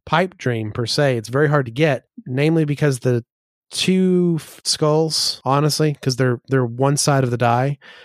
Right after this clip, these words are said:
But there's ways to buff up dice in this game. We know this. And on its worst day,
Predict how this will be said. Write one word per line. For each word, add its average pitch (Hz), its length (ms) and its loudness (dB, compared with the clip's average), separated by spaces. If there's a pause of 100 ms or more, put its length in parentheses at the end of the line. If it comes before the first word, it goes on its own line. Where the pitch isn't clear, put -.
(280)
But 135 160 -2
there's 240 240 0
ways 294 240 0
to 202 80 -2
buff 180 240 0
up 165 240 0
dice - 540 -2 (120)
in 113 80 0
this 104 200 -2
game. 92 300 -8
We 123 180 0
know 147 240 2
this. - 400 -6 (140)
And 135 520 0 (320)
on 170 220 0
its - 180 -4
worst 165 280 -2
day, 139 420 0